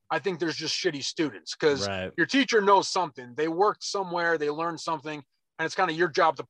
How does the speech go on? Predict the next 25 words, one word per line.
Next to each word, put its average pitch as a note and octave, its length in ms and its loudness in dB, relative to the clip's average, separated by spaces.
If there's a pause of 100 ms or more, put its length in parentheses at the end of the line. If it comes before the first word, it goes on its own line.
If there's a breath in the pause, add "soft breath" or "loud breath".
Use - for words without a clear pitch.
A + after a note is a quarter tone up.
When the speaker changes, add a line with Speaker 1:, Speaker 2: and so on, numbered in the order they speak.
Speaker 1:
pull E3+ 260 -2
it C3 80 -4
out C#3+ 220 2
of D#3 80 -4
them, E3+ 200 -8
you G2 80 -6
know? F#2 200 -2
Speaker 2:
Right. F2 100 -10 (360)
Speaker 1:
And D3 360 -6 (300)
that F3 380 4
translated E3+ 680 0
to D#3 180 -2
when D3 160 0
I C#3+ 100 2
was C3+ 160 -6
finally D#3 380 0
in D#3+ 80 -4
the, C#3 140 0 (100)
in D#3 160 -6
the, A#2+ 180 -8 (100)
you C#3+ 120 -6
know, A#2+ 80 -6
the A#2+ 260 -4 (460)
effect E3+ 300 2
shops B2 460 4